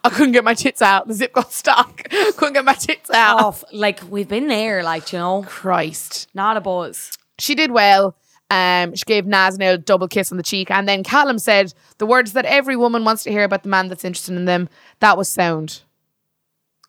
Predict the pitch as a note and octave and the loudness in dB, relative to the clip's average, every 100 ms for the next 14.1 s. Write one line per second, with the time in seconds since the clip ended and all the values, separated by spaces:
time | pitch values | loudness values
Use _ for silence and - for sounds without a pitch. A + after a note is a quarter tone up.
0 | - C4+ G4 G4 A3+ D4+ E4 C4+ F#4+ A#4 | -12 -6 0 0 0 -4 -8 -2 -2 4
1 | G4+ G3 F#3+ F#3 - F#3+ F#3 F3 - F3+ | 6 8 6 4 -2 -4 0 0 -2 -4
2 | E3+ D#3+ D#3 G#4 C5 - - - D4 A#4 | -4 -2 -2 -2 -4 -8 -16 -14 -8 -8
3 | C#5 D#5+ - D#4+ G#4 G#4+ C#4 - - _ | -6 -10 -2 0 2 0 -2 -6 -10 _
4 | _ _ _ - C#4 C#4 E4 F4 D4 B3+ | _ _ _ -4 -2 0 -2 -2 -4 0
5 | D4+ G4+ E4 G3 F#3 F#3 B3+ - A3+ - | -2 -2 -8 -8 -10 -4 -4 -2 -4 -2
6 | - - B3+ G3+ G#3 F#3+ F#3+ - - - | -4 2 2 2 -2 -4 -8 -10 -12 -12
7 | - C#4 C#4 B3+ D#3 - - - - _ | -6 -2 -2 -4 -8 -12 -12 -12 -16 _
8 | - _ - _ - - _ _ _ _ | -20 _ -20 _ -20 -20 _ _ _ _
9 | _ _ C4 B3+ F#3+ A#3 F#4 F4 G#3 G3 | _ _ -4 -2 -2 -6 -8 -8 -4 -4
10 | A3+ D#4+ A#3+ D3+ - - - - _ C5 | -4 -6 -6 -8 -12 -14 -16 -18 _ -2
11 | C#5+ D#5+ E5 - - - - A4+ A4 D#4+ | 2 2 0 -4 -4 -4 -4 2 2 2
12 | F3 D#3+ - - _ - _ - F#3+ E3 | -2 -6 -12 -14 _ -20 _ -4 -2 0
13 | D3+ F#3+ G#3+ - A3 - F#3 F3 E3+ - | 0 0 -2 -6 -8 0 2 2 0 -6
14 | - | -8